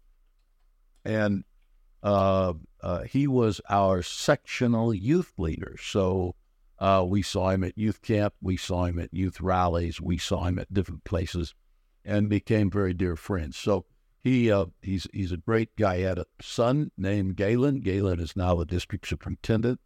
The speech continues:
in Northern California of the United Pentecostal Church, uh, a tremendous young man and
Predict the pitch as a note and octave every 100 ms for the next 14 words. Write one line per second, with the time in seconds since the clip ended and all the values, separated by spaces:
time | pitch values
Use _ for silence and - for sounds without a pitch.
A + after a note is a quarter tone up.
0 | _ F#2 D#2+ E2+ F2 E2 D#2+ F2+ D#2+ -
1 | F2 F#2 G#2+ - F2+ E2+ - E2+ F2 F2
2 | F2 E2+ - F2+ D#2+ F2 D2+ - - -
3 | A2 - _ _ _ _ _ - F#2+ F#2
4 | - - F2+ - F#2 G2 F#2 - F#2 F#2
5 | F2+ G2 G2+ F#2+ F#2+ - E2 E2